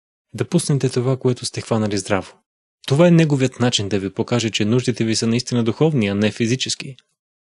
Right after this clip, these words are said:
Свети, ключовата дума е глад. Той е обещал да насити гладното сърце.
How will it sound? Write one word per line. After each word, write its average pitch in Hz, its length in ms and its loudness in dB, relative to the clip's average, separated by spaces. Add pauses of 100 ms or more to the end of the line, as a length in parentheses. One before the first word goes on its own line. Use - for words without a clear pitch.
(560)
Свети, 117 520 -2 (420)
ключовата 135 420 2
дума 123 360 2
е 120 160 0
глад. - 500 -4 (640)
Той 135 100 6
е 147 40 8
обещал 131 440 2
да 113 140 -4
насити 123 560 0
гладното 117 480 0
сърце. - 420 -4